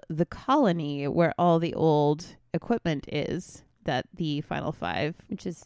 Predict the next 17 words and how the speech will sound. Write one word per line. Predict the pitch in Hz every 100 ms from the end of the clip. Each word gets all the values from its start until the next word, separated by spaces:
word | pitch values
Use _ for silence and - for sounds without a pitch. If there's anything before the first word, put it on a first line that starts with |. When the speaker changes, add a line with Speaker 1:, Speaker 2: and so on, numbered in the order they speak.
| - 185
Speaker 2:
maybe | 180 180
where | 202
Speaker 1:
used. | 208 -
Speaker 2:
Starbuck | 233 240 254 269
got | 269 392
resurrected. | 269 262 285 214 - - 226 254
Speaker 1:
Could | - - -
be, | 214 359
could | - 196
be. | - 381 392
Who | 180
knows? | 175 214 440 - - - -
Speaker 2:
Mm-hmm. | 196 196 180 190 226 277 _ _ -
Speaker 1:
And | 190 185 175 175 180 - - _ _ _ _ _ -
Cavill | 240 233 233 220
wants | 208 208 208 -
Ellen | 190 190 190 185 185 185